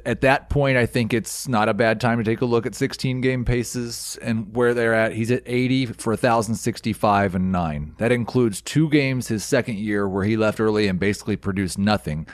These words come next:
That includes his rookie year production, where obviously we wouldn't expect that to be as productive as his second or third year. So I think that's kind of like a floor of what I would expect for him. Maybe not the nine touchdowns, maybe he only scores seven,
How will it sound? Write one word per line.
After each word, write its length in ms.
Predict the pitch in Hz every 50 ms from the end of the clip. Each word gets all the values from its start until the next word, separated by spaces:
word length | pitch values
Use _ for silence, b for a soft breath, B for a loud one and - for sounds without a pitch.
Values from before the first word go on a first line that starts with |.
| B B B B
That 160 | 110 117 123
includes 460 | 127 120 107 - 127 131 131 113 -
his 160 | 117 107 95
rookie 300 | 95 117 147 143 - 143
year 180 | 123 113 113 110
production, 500 | - 107 104 110 107 101 - - 113 107
where 140 | 101 98 98
obviously 400 | 98 104 110 117 104 - - 110
we 80 | 104 101
wouldn't 240 | 98 104 104 98 98
expect 360 | 90 - - 113 101 90 -
that 180 | 107 98 101
to 80 | - 92
be 100 | 98 101
as 140 | 98 92 -
productive 440 | - 98 92 95 95 - - 98 87
as 200 | 92 90 85 -
his 260 | 92 87 80 - - B B B B B B
second 340 | - - 127 113 - 120 104
or 100 | 95 87
third 300 | - - 160 151 120 95
year. 240 | 90 87 82 80
So 340 | 80 - - 107 107 104 101
I 160 | - - 110
think 300 | 113 - - 151 156 -
that's 280 | - 127 127 - - -
kind 340 | - - - 113 127 139 147
of 100 | 143 120
like 220 | 127 127 127 -
a 60 | 120
floor 400 | 104 - - - 127 123 131 139
of 100 | 135 113
what 120 | 131 135 123
I 80 | 123
would 140 | 131 131 123
expect 340 | 123 - - - 135 147 -
for 180 | - - 104 92
him. 260 | 95 98 95 98 - B B B
Maybe 240 | 113 131 143 147 139
not 180 | 131 123 127
the 80 | - 143
nine 240 | 135 127 131 131 123
touchdowns, 500 | 135 131 127 - - 147 135 135 135 117
maybe 260 | 120 120 117 117 120
he 40 | 120
only 200 | 117 110 117 113
scores 300 | - - 117 113 110 -
seven, 460 | - - 104 101 101 117 113 120